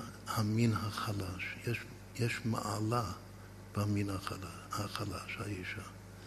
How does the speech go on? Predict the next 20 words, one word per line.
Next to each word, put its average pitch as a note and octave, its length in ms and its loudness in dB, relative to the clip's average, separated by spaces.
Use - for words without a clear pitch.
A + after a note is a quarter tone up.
בסוף C3 480 4
המין A#2+ 240 4
החלש A2 520 2
חולש, G#2+ 1080 4
חולשת G#2+ 840 4
בעצם A2 440 4
על G#2+ 160 2
כל A#2 420 6
מה A#2 160 2
שקורה, A#2+ 420 4
על G2+ 120 2
כל A#2+ 200 2
המתרחש. A2 840 2
עד A2 140 4
שהיא A#2+ 180 4
מתר-, G#2+ 460 0
חולשת A#2 800 6
על G#2+ 80 6
כל A2+ 280 2
ה-, G#2+ 260 4